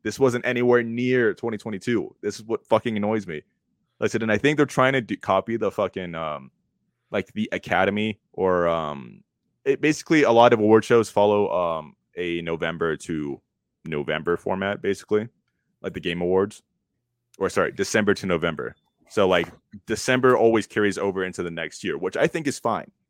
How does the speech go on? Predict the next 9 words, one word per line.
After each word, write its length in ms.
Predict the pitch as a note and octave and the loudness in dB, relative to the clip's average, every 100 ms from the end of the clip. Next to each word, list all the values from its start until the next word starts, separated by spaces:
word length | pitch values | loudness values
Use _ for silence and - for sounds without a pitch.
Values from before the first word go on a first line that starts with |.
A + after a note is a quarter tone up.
| - F2+ | -16 -14
because 560 | F2 F#2 E2 - - _ _ - | -6 -4 -4 -8 -20 _ _ -6
not 280 | G2+ G#2 G2+ | -4 -4 0
very 220 | G#2 G2+ | 0 2
many 220 | F#2 G#2 | 0 -2
things 260 | G#2+ G#2+ G2+ | -2 -2 0
release 280 | G2+ G2+ | 0 0
in 80 | G2+ | -2
December. 480 | F#2+ G2 G2+ A2 A2+ _ _ _ _ _ _ _ _ _ | -4 -6 -4 -6 -6 _ _ _ _ _ _ _ _ _
Um, 340 | G2+ F#2 E2 | -4 -4 -4